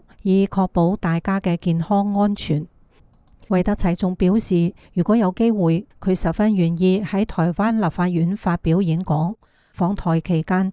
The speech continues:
佢亦將會拜訪立法院長游錫堃。佢認為，國會外交係民主政治嘅重要環節，而呢次台灣之行就係國會外交成果。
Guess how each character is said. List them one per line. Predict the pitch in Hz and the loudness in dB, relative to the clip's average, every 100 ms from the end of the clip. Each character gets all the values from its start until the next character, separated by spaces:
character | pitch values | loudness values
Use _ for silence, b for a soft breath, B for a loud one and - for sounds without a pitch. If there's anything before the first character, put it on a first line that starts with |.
| - | -2
佢 | 190 | 2
亦 | 175 160 | 2 2
將 | - 196 | 0 0
會 | 185 165 | 0 0
拜 | 175 175 | 0 -2
訪 | 175 160 180 202 | 0 -2 0 -2
立 | |
法 | 175 180 | -2 -2
院 | 180 165 185 | 0 -2 -2
長 | - 156 175 | -2 0 -2
游 | 226 175 | -2 -4
錫 | - 175 | -2 -4
堃。 | - 220 226 b b b b | -2 -2 -2 b b b b
佢 | - | -2
認 | 190 190 | 0 0
為， | 170 160 160 - _ | -2 -2 -2 -8 _
國 | 208 | -2
會 | 185 208 | 2 2
外 | 233 175 | 2 0
交 | - 208 220 | 0 0 0
係 | 214 180 | 0 0
民 | 165 160 | 0 -2
主 | 156 170 190 | -2 -2 -2
政 | - 180 | 0 -2
治 | 165 175 | -2 -4
嘅 | 151 180 | -2 -2
重 | 180 175 170 | 0 -2 -2
要 | 170 180 | 0 0
環 | 170 156 160 | 0 -2 -2
節， | 180 180 - b b | -2 -2 -4 b b
而 | 180 175 | 2 4
呢 | 247 | 2
次 | 233 - 185 | 2 0 0
台 | 180 165 | 2 0
灣 | 170 202 | 0 0
之 | 208 208 | 0 0
行 | 185 156 156 | 0 -2 -4
就 | - 180 | -2 -2
係 | 175 175 | 0 0
國 | - 190 | 0 0
會 | 165 190 | 2 2
外 | 202 170 | 2 0
交 | - 196 208 | 0 -2 0
成 | - 151 156 | -2 -4 -2
果。 | 175 160 185 | 0 0 -2